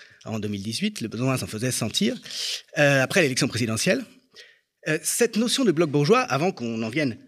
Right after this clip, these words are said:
au livre lui-même, mais c'est de là que, que vous partez, hein, et le premier entretien repart de là, vous l'avez élaborée donc en deux mille dix-sept, elle a connu un grand succès.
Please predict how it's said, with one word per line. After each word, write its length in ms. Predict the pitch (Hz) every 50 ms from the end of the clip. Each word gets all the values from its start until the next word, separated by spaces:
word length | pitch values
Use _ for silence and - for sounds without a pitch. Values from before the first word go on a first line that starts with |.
| - _ _ -
au 120 | - 131 135
livre 280 | 160 180 175 143 123
lui-même, 280 | 127 147 156 165 151 127
mais 80 | 113
c'est 100 | 113 120
de 80 | 107 113
là 160 | 120 143 131
que, 240 | - - 92 95 -
que 140 | - - 95
vous 100 | 95 92
partez, 320 | - 107 - - 220 202
hein, 300 | 147 147 170 131 98 101
et 140 | 87 80 76
le 80 | - -
premier 260 | - - 139 131 127
entretien 480 | 120 117 - - 117 - - 131 127 127 - - - - - -
repart 320 | - 120 131 131 - 107 107
de 60 | 127
là, 280 | 147 196 269 277 220 - - - _ _ _ -
vous 120 | 147 151 185
l'avez 240 | 180 165 170 185
élaborée 420 | 170 160 165 156 147 156 135 160 160
donc 220 | 139 143 131 -
en 260 | 120 110 107 107 104
deux 140 | 104 98 123
mille 180 | 127 131 139 131
dix-sept, 440 | 120 127 120 - - 214 254 - 160
elle 80 | 127
a 40 | 123
connu 240 | 120 147 135 123 113
un 120 | 110 101
grand 280 | 95 101 104 - 185 196
succès. 480 | 175 - - 117 - - 190 240 294